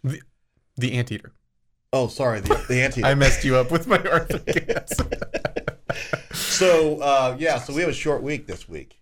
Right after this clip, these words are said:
Speaker 1: We do.
Speaker 2: We have, uh, Monday, Tuesday, Wednesday, and Wednesday's a short show.
Speaker 1: Yeah,
Speaker 2: Because
Speaker 1: yeah.
Speaker 2: of Tech basketball. So we're gonna have, uh, an opening segment and then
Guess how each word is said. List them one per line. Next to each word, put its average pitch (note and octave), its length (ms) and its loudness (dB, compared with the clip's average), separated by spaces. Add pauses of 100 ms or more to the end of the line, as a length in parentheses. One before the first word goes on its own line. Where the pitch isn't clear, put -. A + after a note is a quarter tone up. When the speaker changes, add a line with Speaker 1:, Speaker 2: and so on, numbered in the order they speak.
Speaker 1:
We B2+ 80 -2
do. G#3 220 -4 (100)
Speaker 2:
We G#2+ 160 -6
have, G2 300 -6
uh, G2+ 140 -4
Monday, G#2+ 260 -2
Tuesday, G2 400 -6
Wednesday, F#2+ 600 -6 (240)
and F2 120 -10
Wednesday's G2+ 300 -4
a D#2+ 40 -12
short E2 260 -8
show. C3+ 260 -8 (380)
Speaker 1:
Yeah, E3 100 -2
Speaker 2:
Because - 240 -2
Speaker 1:
yeah. A2 100 4
Speaker 2:
of G2+ 80 2
Tech G#2 80 -4
basketball. G2+ 460 -4
So E2 280 -6 (600)
we're A#2 140 0
gonna A#2+ 160 2
have, G#2+ 360 -2
uh, F2 360 -6 (920)
an F#2+ 100 -4
opening G#2+ 300 -4
segment G#2+ 440 -4
and F#2 80 -14
then F2 320 -10